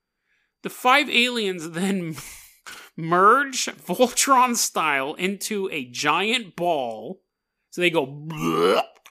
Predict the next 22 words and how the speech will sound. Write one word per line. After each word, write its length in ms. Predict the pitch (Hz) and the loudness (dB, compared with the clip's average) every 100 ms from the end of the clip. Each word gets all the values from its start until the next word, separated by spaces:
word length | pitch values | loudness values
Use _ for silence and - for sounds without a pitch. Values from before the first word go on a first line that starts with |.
| _ _ _ _ - | _ _ _ _ -4
And, 140 | 196 | -2
like, 240 | 185 160 185 | 0 -2 -2
with 180 | 175 | -4
nineteen 560 | 170 196 226 240 277 233 | 0 4 4 2 -2 2
ninety-one 680 | 214 214 214 208 180 151 165 | 2 2 -2 -6 -2 0 0
<laughs> 100 | 285 | 0
Ter-, 320 | - 247 202 | 0 0 -2
Terminator 560 | - 233 240 247 240 202 | 0 0 0 -2 -2 -4
two 440 | - 220 214 214 | -4 -4 -4 -6
special 480 | - - 180 - 220 | -8 -4 -4 -2 -6
effects, 480 | 196 - 123 120 - | -6 -8 -8 -8 -12
blop. 500 | 143 135 147 - - _ _ | -8 -6 -6 -10 -16 _ _
Not 200 | - 311 | 0 2
even 180 | 294 202 | 2 0
that. 280 | 165 135 - _ _ | 0 0 -2 _ _
Nineteen 280 | 190 240 247 | -4 -4 -4
ninety-one 640 | 277 247 214 180 190 190 190 - | -4 -4 -4 -2 -2 -2 -6 -10
Lawnmower 760 | - 165 190 220 233 196 165 139 | -8 2 8 8 8 4 2 0
Man 260 | 135 127 | -2 -6
special 380 | 120 - 117 - | -8 -8 -10 -10
effects, 360 | 123 120 123 - | -12 -10 -8 -8
blop. 640 | 143 143 147 160 233 - | -8 -6 0 2 0 -2